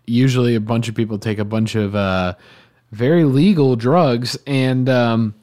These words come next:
<laughs> have a fun time watching things burn around, and also are trying to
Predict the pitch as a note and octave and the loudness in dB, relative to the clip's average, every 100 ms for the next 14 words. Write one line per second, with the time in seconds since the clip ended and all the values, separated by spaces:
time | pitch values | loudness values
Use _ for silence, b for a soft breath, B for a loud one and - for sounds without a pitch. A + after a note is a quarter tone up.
0 | - - - - - - F3 - - D#3+ | -18 -18 -18 -20 -20 -10 -10 -6 0 0
1 | D#3+ F3 D#3+ D3 D3 C#3 A#2+ B2+ B2 C3 | 2 2 0 2 2 2 0 0 0 -2
2 | B2+ B2+ A#2+ - B2 B2+ A#2+ A#2+ A#2+ A#2 | 0 0 -2 0 2 4 2 2 2 2
3 | A2+ A2+ A2+ A#2+ - A#2+ A#2 G#2+ - A2+ | 0 0 0 -2 0 0 0 -2 -4 -6
4 | A2 G#2+ G#2+ - A2 G#2 | -4 -6 -8 -6 -2 -2